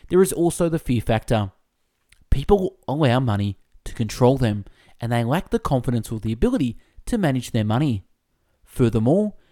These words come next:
people get too caught up living day to day, month to month, and year to year. How are our attitudes to money formed? Our attitudes to money is molded by the number of sources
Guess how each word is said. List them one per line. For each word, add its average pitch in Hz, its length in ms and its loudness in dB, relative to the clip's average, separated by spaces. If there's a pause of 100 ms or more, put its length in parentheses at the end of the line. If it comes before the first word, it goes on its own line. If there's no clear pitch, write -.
(160)
people 170 220 0
get 147 180 0
too 214 200 -2
caught 208 300 -4
up 139 200 -2
living 110 220 -4
day 113 160 -4
to - 100 -6
day, 196 320 0 (320)
month 110 380 -4
to - 100 -6
month, 151 400 -2 (340)
and 214 140 -2
year 117 200 0
to - 140 -6
year. 123 380 0 (1300)
How 233 240 2
are 269 120 0
our 233 240 -2
attitudes 135 720 0 (180)
to - 120 -2
money 110 200 0
formed? 117 480 -2 (720)
Our 127 200 4
attitudes 180 460 0
to 208 100 -2
money 113 300 -2 (160)
is 135 140 -6
molded 147 280 -2
by 156 140 0
the 170 100 -4
number 135 300 0
of - 120 -8
sources 107 540 -4